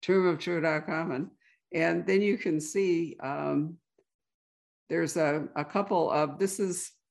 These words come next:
this is how one of the paintings looks inside around the sarcophagi. But the most famous thing inside it is in, that you can see is this wall of baboons.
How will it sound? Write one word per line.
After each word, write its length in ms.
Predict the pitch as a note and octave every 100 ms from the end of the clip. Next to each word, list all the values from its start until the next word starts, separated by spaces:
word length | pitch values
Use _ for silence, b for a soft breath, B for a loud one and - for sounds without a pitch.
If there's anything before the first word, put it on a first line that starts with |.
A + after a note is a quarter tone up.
| _ -
this 180 | F3+
is 160 | F#3 F3
how 280 | - E3 E3+
one 240 | E3+ E3
of 80 | D#3
the 60 | D3+
paintings 540 | - E3+ E3+ F#3 F3+
looks 280 | F3+ F3+ -
inside 640 | E3 D#3+ E3+ D#3+ D#3+ D#3+
around 360 | F3 D3+ D#3 D3
the 80 | D3+
sarcophagi. 840 | - D3 D#3+ D#3+ D#3+ D#3 D#3 E3 - B -
But 140 | D#3+
the 80 | F3
most 300 | E3+ E3+ -
famous 400 | G3+ A3+ G3+ F#3+
thing 220 | F3 D3+
inside 460 | D3+ D3 E3+ E3+ D3
it 180 | A#2+ - -
is 300 | D3 D3 -
in, 180 | D3+ C#3 -
that 140 | D3+
you 120 | D3+ C#3
can 160 | C#3
see 220 | - G#3+
is 180 | E3 C3+
this 220 | C#3 C3+ -
wall 260 | C#3+ D3+
of 160 | C3 G#2
baboons. 680 | C3 B2+ D3+ D3 A#2 A2